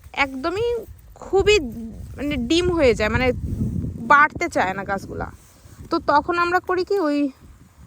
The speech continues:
গাছগুলা থেকে আমরা পাতাগুলো সংগ্রহ করি, আহ, ফসলটা সংগ্রহ করে ফেলি, তাহলে ওই কি ওইটা আমরা ব্যবহার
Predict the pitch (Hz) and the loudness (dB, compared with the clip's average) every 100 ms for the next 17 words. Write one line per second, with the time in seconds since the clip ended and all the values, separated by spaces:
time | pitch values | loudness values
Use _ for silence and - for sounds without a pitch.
0 | - _ 277 285 302 285 330 339 359 453 | -20 _ 4 4 4 0 0 0 -2 0
1 | 359 285 285 277 269 294 269 277 294 285 | 0 0 2 2 4 0 2 0 2 0
2 | 262 269 262 269 254 254 247 247 - - | 2 2 2 0 -2 -2 -4 -6 -14 -20
3 | - - 262 254 247 294 294 330 294 311 | -6 4 6 6 4 2 4 0 2 0
4 | 302 277 269 262 269 269 277 247 247 247 | 0 -2 0 0 0 0 -2 -6 -6 -8
5 | _ _ - 330 349 359 359 370 349 330 | _ _ -8 -4 -2 -2 -4 -4 -6 -4
6 | 330 320 339 320 330 370 | -2 -2 -2 -2 -2 -2